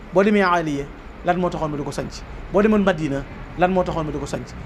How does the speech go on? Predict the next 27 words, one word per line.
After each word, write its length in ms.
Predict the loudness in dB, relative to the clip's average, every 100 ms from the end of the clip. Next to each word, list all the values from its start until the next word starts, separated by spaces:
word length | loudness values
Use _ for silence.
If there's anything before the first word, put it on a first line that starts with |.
| 0
Boo 120 | 4
demee 240 | 4 4 2
Bogo, 300 | 2 0 -2 -8 -6 -2
lan 140 | 0
moo 100 | 0
taxoon 220 | -2 -4
mu 60 | -4
di 60 | -6
ko 80 | -6
sanc? 160 | -6 -8 -12 -12 -10 4
Benn 180 | 4 6 2
dëkkub 200 | 0 0
Serigne 180 | 0 2
Fadilou 300 | 2 2 4
bu 80 |
mu 100 | 2 2 0
mas 160 | 2
a 40 | 2
sanc 200 | 0 0
bu 80 | 2
nekk, 200 | 2 0 -8 -12 -10 0
lu 160 | 4 4
mu 80 |
ca 100 | 4
jëlee 240 | 4 4 4
ci 100 | 2
liggéey, 380 | 2 4 2